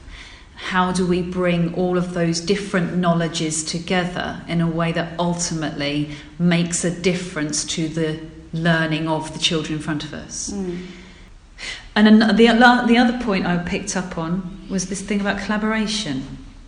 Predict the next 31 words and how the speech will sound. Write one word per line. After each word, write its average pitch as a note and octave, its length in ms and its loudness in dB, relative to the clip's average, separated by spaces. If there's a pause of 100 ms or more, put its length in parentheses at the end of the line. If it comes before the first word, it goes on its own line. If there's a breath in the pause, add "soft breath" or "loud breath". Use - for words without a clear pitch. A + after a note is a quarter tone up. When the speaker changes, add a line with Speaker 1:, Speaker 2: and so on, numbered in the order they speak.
(580)
Speaker 2:
Mm. E3+ 280 -2
Speaker 1:
That - 200 -4
that F3+ 200 0
social F#3+ 600 2
construction E3 1000 0
of D3+ 320 -4
knowledge D3+ 480 -2
is D#3+ 200 -4
really D3 300 -4
important. D3+ 760 -6
Speaker 2:
Mm. F3 320 -4 (420 loud breath)
One A3+ 200 -2
of A#3+ 100 -2
the A3+ 80 -2
things F#3+ 720 -6 (1000)
that F3+ 120 -6
I F#3 120 -2
was F3+ 220 -4
really E3+ 180 -2
interested F3 440 -6
in E3 180 -2
from E3 200 -6
the D#3+ 100 -6
chapter - 680 -12
was F#3 480 -8 (580 loud breath)
to F#3+ 120 -10
return F3+ 360 -4
to F3+ 100 -8
that E3+ 160 -6
idea E3+ 460 -2
of E3+ 200 -6